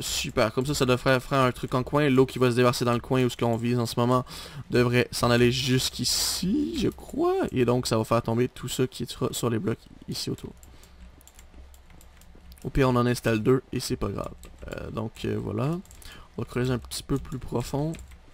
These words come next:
Ça va nous prendre pas mal de Soul Sands quand même, hein. Quand on y réfléchit, là, ça va être, euh, ouais, ça va être chaud quand même, trop autant de Soul Sands. Hmm, faut laisser moi y penser. Euh, on pourrait faire sur peut-être plusieurs étages aussi.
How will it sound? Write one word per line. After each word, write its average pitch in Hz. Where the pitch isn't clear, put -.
Ça 123
va 120
nous 117
prendre 131
pas 143
mal 147
de 139
Soul 123
Sands 120
quand 117
même, 110
hein. 117
Quand -
on 113
y 113
réfléchit, 120
là, 135
ça 113
va 104
être, -
euh, 113
ouais, -
ça -
va -
être -
chaud -
quand -
même, 62
trop -
autant -
de -
Soul -
Sands. 120
Hmm, 107
faut -
laisser -
moi 113
y -
penser. 123
Euh, 117
on 120
pourrait 127
faire 135
sur -
peut-être 123
plusieurs 120
étages 117
aussi. 127